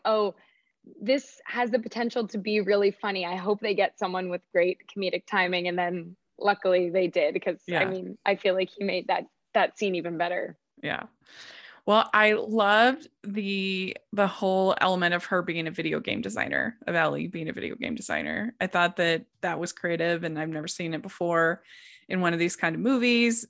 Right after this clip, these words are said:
Speaker 2: And I loved the little video game. It was cute. Uh, I, I don't know. I thought that was, that was a, and it feels like the kind of career that a woman would have to kind of,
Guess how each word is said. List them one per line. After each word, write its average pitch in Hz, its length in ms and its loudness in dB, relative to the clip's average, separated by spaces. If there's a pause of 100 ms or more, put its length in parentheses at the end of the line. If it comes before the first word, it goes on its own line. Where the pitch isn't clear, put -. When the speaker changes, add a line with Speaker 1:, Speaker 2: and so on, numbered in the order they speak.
Speaker 2:
And 165 160 -2
I 160 80 0
loved 165 240 2
the 170 160 -4
little 165 200 0
video 180 280 2
game. 175 240 0
It 165 60 -6
was - 120 -8
cute. 185 540 4 (560)
Uh, 160 400 2 (140)
I, 202 220 4
I 320 100 2
don't 415 60 2
know. 349 100 4
I - 20 2
thought 196 180 -2
that 190 100 0
was, 196 320 -8 (120)
that 196 260 2
was 180 680 -2 (340)
a, 170 540 2
and 214 180 0
it 196 100 -4
feels 359 300 4
like 240 160 2
the 226 80 -4
kind 220 240 -2
of 202 80 -2
career 196 640 0 (380)
that 180 140 2
a 185 60 -2
woman 180 480 -4
would 180 100 -2
have 165 260 -2
to 175 280 0 (180)
kind 175 220 -12
of, 160 80 -14